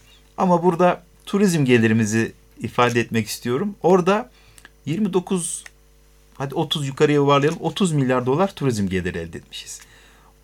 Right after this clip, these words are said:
Burada asıl biraz sıkıntımız var. Turist sayısında biz hedefi yakalamaya çok yaklaştık ama turist sayısıyla bitmiyor bu iş.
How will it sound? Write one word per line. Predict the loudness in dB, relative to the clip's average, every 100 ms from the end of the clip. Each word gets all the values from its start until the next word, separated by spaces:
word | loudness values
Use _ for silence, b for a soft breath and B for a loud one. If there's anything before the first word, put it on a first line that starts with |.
| _
Burada | 2 4 4 2 0
asıl | -4 -2 -2 -4 -8
biraz | -4 -2
sıkıntımız | -4 -4 -4 -4 -6 -8
var. | -12 -16 -20 b b b -8
Turist | -2 0
sayısında | 4 2 2 -2 -2 -2
biz | -2 0
hedefi | 2 2 2
yakalamaya | 2 2 2 2 0
çok | 2 0 2
yaklaştık | -2 -2 -6 -2 0
ama | 0 0 -4 b b b b _ -12
turist | -6 -4 -2
sayısıyla | -2 0 0 0 0
bitmiyor | -4 -6 -6
bu | -10
iş. | -16 -16